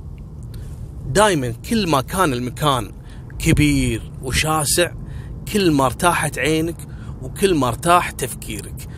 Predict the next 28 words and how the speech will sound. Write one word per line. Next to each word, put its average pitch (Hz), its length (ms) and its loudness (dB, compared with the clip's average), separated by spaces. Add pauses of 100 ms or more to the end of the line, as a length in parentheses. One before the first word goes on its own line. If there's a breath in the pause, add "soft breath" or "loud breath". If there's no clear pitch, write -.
(140 loud breath)
وهذا 147 300 4
ينعكس 131 520 0
ترى 135 200 2
حتى 127 380 -2
على 180 220 2
نفسيتك. - 520 -4 (440 loud breath)
روح 175 280 4
البر، 127 440 2 (920 loud breath)
روح 170 300 4
البحر، 131 440 0
مع 123 220 -2
أن 165 100 4
المشكلة 151 400 2
عندنا 135 320 2
البحر 139 560 0
زحمة 131 500 0
أوادم 127 640 2
وكذا 123 360 -4
وإزعاج، 123 640 -2 (320 loud breath)
لا، 147 180 4
لا، 90 180 -6 (140)
روح 151 280 2
خلك 147 380 0
في - 100 -4
البر، 131 440 0 (1120 loud breath)
منها 135 500 2 (300)
تصفي - 560 0
ذهنك 147 540 0